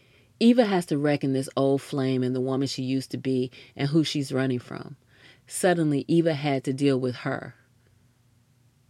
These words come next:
learning how to love and forgive her. I think it makes her a stronger Eva in the end.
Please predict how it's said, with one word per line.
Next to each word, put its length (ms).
learning 340
how 180
to 80
love 340
and 140
forgive 400
her. 360
I 80
think 220
it 80
makes 220
her 180
a 80
stronger 540
Eva 420
in 140
the 160
end. 340